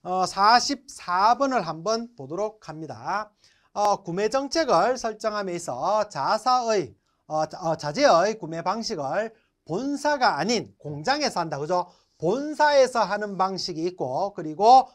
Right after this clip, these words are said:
공장에서 하는 방식이 있다. 그래서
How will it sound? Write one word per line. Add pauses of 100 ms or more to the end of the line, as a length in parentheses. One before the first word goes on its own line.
(200)
공장에서
하는
방식이
있다. (240)
그래서